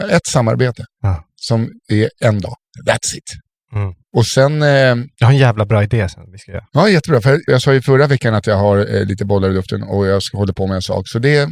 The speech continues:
Speaker 1: men det är inte förrän liksom vid nästa jul.
Speaker 2: Mhm.
Speaker 1: Och det vet man inte.
Speaker 2: Bollar i luften. Jag håller på, <laughs> det är så
Speaker 1: Men jag
Speaker 2: bra.
Speaker 1: vill inte säga vad det är,
Speaker 2: Nej,
Speaker 1: för
Speaker 2: men
Speaker 1: att vi
Speaker 2: låter
Speaker 1: inte har
Speaker 2: jag
Speaker 1: haft
Speaker 2: kul
Speaker 1: första
Speaker 2: bara.
Speaker 1: mötet än.
Speaker 2: Eh, vi har lite bollar i luften.
Speaker 1: Ja, men vad fan,
Speaker 2: Ja, men det
Speaker 1: du
Speaker 2: låter kul. Det är
Speaker 1: I din bransch har man väl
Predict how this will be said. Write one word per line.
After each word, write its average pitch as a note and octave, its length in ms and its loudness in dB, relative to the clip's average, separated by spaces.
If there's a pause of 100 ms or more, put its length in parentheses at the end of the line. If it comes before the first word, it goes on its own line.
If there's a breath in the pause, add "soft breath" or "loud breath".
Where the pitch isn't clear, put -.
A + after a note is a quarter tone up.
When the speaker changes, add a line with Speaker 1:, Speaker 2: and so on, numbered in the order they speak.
Speaker 1:
men A2+ 100 -4
det A#2 80 0
är C#3 100 0
inte B2+ 220 -4
förrän G2+ 240 -4 (160)
liksom G2 340 -6 (360)
vid G#2+ 120 -2
nästa G2 260 -4
jul. F2+ 280 -4 (240)
Speaker 2:
Mhm. A2+ 200 0 (220)
Speaker 1:
Och G#2 60 0
det G2+ 60 2
vet G#2+ 180 0
man A#2+ 80 4
inte. C3+ 120 4
Speaker 2:
Bollar A2+ 180 4
i G#2+ 60 0
luften. G#2+ 500 -2 (160)
Jag A#2 100 0
håller A#2 140 4
på, - 200 0
<laughs> - 100 0
det - 0 -
är C#3 60 4
så - 140 0
Speaker 1:
Men - 20 4
jag C3 80 4
Speaker 2:
bra. C3 120 4
Speaker 1:
vill D#3 100 2
inte C3+ 140 -2
säga C#3 240 2
vad G#2+ 120 2
det A2+ 100 -2
är, C3 220 0
Speaker 2:
Nej, C#3+ 180 4
Speaker 1:
för - 0 -
Speaker 2:
men C3 40 2
Speaker 1:
att C3 60 2
vi - 40 2
Speaker 2:
låter C#3 100 4
Speaker 1:
inte C3 100 4
har C3 80 6
Speaker 2:
jag A#2+ 80 4
Speaker 1:
haft A2+ 140 0
Speaker 2:
kul B2+ 120 2
Speaker 1:
första G2+ 140 0
Speaker 2:
bara. G2+ 100 2
Speaker 1:
mötet A2+ 340 0
än. F2+ 120 -4 (260 loud breath)
Speaker 2:
Eh, G2+ 200 -4
vi A2+ 60 0
har E3+ 160 6
lite D#3+ 180 -4
bollar B2 260 2
i G#2+ 40 0
luften. A#2 360 0
Speaker 1:
Ja, A2+ 220 2 (100)
men A2+ 100 -2
vad - 140 -6
fan, C3 680 -2
Speaker 2:
Ja, E3+ 80 4
men G3 120 2
det G3 60 4
Speaker 1:
du G3 40 4
Speaker 2:
låter G3+ 200 4
kul. G#3+ 300 0
Det B2 80 2
är D3 300 2
Speaker 1:
I E3 40 4
din F#3+ 320 0
bransch C3+ 300 2
har C#3 80 4
man C3+ 140 2
väl C3+ 180 2